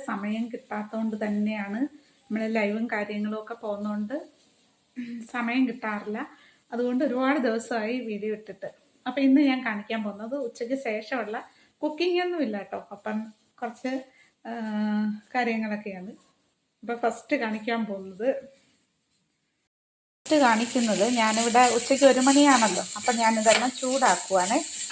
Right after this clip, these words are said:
അപ്പം ഇന്നലത്തെ മെഴുക്ക് പുരട്ടിയാണ്, ഞാനപ്പം അത് ചൂടാക്കുവാണ്. ഉം, അപ്പം കറിയും കൂട്ടാനൊക്കെ കുറവാണ്, നമ്മളെന്നും കുക്ക് ചെയ്യത്തില്ല. അപ്പം മോര് കറി, ഏ,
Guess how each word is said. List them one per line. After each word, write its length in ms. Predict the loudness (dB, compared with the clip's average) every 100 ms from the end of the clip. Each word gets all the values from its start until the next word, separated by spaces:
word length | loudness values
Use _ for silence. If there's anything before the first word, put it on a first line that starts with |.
| -6 -2
അപ്പം 160 | 0 0
ഇന്നലത്തെ 500 | 0 2 2 4 6 6 4
മെഴുക്ക് 280 | 0 -2 0 0
പുരട്ടിയാണ്, 520 | 2 2 0 0 -6 -6
ഞാനപ്പം 300 | -4 -2 -2
അത് 80 | -2 -2
ചൂടാക്കുവാണ്. 840 | 0 -2 0 -2 -2 -6 -6 -4 -8 -10 -16 -16 -14 -6 -4 -2
ഉം, 280 | -4 -4 -6 -8 -12 -10 -8 -8 -8 -10 -10 -10 -4
അപ്പം 160 | -2 2
കറിയും 300 | 4 4 2 2
കൂട്ടാനൊക്കെ 540 | 4 4 4 4 0 4
കുറവാണ്, 540 | 6 6 4 2 2 -2 -4 -10 -12 -12 -12 -12 -12 -12 -4 -4 -4 -8
നമ്മളെന്നും 520 | -4 0 2 4 4 4 2 -8 -18 -8
കുക്ക് 260 | -6 2 6 6
ചെയ്യത്തില്ല. 520 | 6 0 -2 -4 -4 -10 -14 -16 -14 -12 -10 -10 -12 -18 -20 -20 -20 -20 -20 -18 -20 -20 -20 -20 -20 -20 _ _ -8 -2
അപ്പം 200 | 6 8
മോര് 320 | 10 8 8 8
കറി, 200 | 6 4 -2 -4 -6
ഏ, 20 | -4